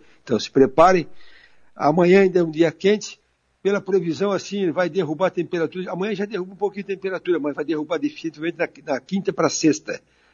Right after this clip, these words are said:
Aí bate um vento sul aí, e aí vai dar uma, uma queda em temperatura muito significativa, viu? Porque se parte de hoje de trinta e sete, trinta e oito, ele vai a vinte e sete no final de semana, então em, em questão de três dias, ele cai de trinta e oito pra vinte e sete graus, haja saúde, né?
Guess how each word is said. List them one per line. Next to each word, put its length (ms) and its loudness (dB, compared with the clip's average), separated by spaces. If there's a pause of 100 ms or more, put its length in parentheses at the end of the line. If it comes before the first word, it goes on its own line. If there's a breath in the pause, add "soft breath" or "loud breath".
(120)
Aí 160 0
bate 300 2
um 80 2
vento 260 4
sul 260 8
aí, 320 8 (480 soft breath)
e 220 6
aí 100 4
vai 140 2
dar 160 6
uma, 100 -6
uma 200 -2
queda 200 6
em 60 4
temperatura 560 4
muito 160 0
significativa, 800 2
viu? 200 4 (300 soft breath)
Porque 160 0
se 140 0
parte 340 4
de 100 4
hoje 120 4
de 100 -8
trinta 300 2
e 40 4
sete, 280 2
trinta 320 -4
e 20 4
oito, 440 4 (440)
ele 140 -6
vai 180 6
a 60 0
vinte 160 -8
e 60 -14
sete 320 0
no 80 -6
final 280 -2
de 120 -8
semana, 420 0 (340)
então 320 4
em, 360 4
em 100 -6 (100)
questão 300 2
de 80 0
três 400 4
dias, 400 2 (400)
ele 140 -4
cai 200 6
de 80 2
trinta 440 4
e 40 6
oito 200 2
pra 120 6
vinte 180 -2
e 40 -8
sete 240 -2
graus, 380 4
haja 180 0
saúde, 480 2
né? 160 0